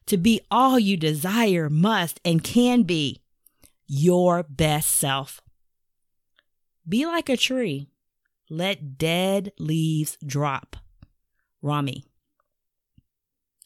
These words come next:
Today, what do you see? A green tree or the array of yellows and reds and oranges and golden trees? Uh, I, I mean you.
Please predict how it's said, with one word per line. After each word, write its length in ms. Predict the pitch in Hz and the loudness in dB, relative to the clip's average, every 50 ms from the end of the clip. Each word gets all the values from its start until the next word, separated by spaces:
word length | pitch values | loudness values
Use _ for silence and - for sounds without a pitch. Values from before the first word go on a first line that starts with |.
| _ _ _ _ _ _ - | _ _ _ _ _ _ -8
Today, 480 | - 262 240 254 262 285 311 349 381 - _ _ _ _ _ _ _ _ _ _ - | -4 -2 0 0 0 0 -2 -4 -6 -12 _ _ _ _ _ _ _ _ _ _ -8
what 260 | 214 269 359 415 415 | -4 -4 -4 0 2
do 60 | 392 | 2
you 180 | 370 320 294 277 | 2 4 2 0
see? 480 | 254 - - 262 233 160 131 131 - _ _ _ _ _ _ _ _ _ _ _ _ _ _ _ _ _ _ _ _ - | 0 -2 -2 -2 -2 -2 -2 -4 -8 _ _ _ _ _ _ _ _ _ _ _ _ _ _ _ _ _ _ _ _ -4
A 100 | 180 180 | -2 -2
green 400 | 160 143 165 185 190 220 262 262 | -2 -2 -2 0 0 2 2 0
tree 560 | - - 240 214 202 214 226 254 285 302 _ _ _ _ _ _ _ _ _ _ _ _ | 0 -2 -2 -2 -2 -2 -2 -4 -6 -10 _ _ _ _ _ _ _ _ _ _ _ _
or 180 | - 175 180 180 | -4 -2 0 0
the 120 | 175 175 | 0 -2
array 480 | 175 165 156 151 160 160 165 170 165 156 | -2 -4 -4 -4 -4 -2 -2 -2 -2 -2
of 160 | 143 147 143 | -4 -6 -8
yellows 760 | 139 131 127 160 190 208 196 180 170 160 151 147 147 143 135 | -10 -12 -12 -10 -8 -6 -6 -4 -4 -4 -4 -4 -4 -4 -4
and 240 | 139 143 143 135 131 | -6 -6 -6 -6 -4
reds 480 | 143 185 196 185 170 165 156 151 143 | -2 0 2 2 2 0 0 -2 -4
and 140 | 151 143 143 - _ | -6 -6 -6 -6 _
oranges 500 | 185 202 208 208 202 180 156 156 147 139 | -4 -2 0 0 -2 -2 -2 -4 -4 -4
and 200 | 143 143 147 147 | -6 -6 -6 -2
golden 500 | 160 202 208 214 214 190 165 151 147 147 - - - - _ _ _ _ _ _ _ _ _ _ _ | 0 2 4 4 2 2 0 -2 -2 -4 -8 -12 -20 -20 _ _ _ _ _ _ _ _ _ _ _
trees? 600 | - - 180 165 151 143 135 143 147 - - - _ _ _ _ _ | -12 -8 -6 -6 -6 -6 -8 -10 -12 -16 -18 -20 _ _ _ _ _
Uh, 320 | - - - 196 190 175 - _ _ | -18 -10 -8 -6 -6 -6 -8 _ _
I, 420 | - - 151 170 190 180 131 180 | -10 -6 -4 -2 -2 0 0 0
I 20 | 185 | 2
mean 240 | 180 175 156 147 151 | 2 2 2 0 0
you. 200 | 147 135 107 - | 0 -2 -6 -8